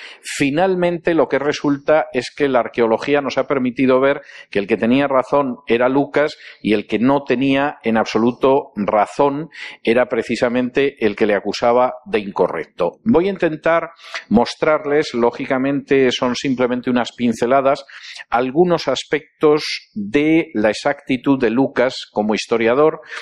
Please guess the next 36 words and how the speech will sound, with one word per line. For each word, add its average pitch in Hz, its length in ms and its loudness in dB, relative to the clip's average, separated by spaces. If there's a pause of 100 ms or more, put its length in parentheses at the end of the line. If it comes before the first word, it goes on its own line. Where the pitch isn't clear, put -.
(300)
y, 147 500 2
eh, 110 840 0
en 107 100 0
fin, 131 200 2
me 117 100 4
voy 139 160 4
a 147 40 4
detener 143 400 -2
para 120 180 0
que 113 140 -4
vean 131 220 0
ustedes 131 580 -2
hasta 107 240 -2
qué 113 160 -4
punto 131 640 2
era 123 520 2
cuidadoso. 95 600 0 (1300)
Uno 208 200 6
de 220 40 2
los 180 160 0
aspectos 143 640 -2
de 127 60 2
los 110 160 0
que 107 100 0
se 127 100 -2
ha 123 40 2
acusado 127 600 0 (400)
recientemente 131 1200 0
a 107 100 0
Lucas 123 500 -2
y 104 40 -6
de 95 120 0
paso 123 580 0
a 107 80 2
los 101 180 -4
evangelios 113 800 -2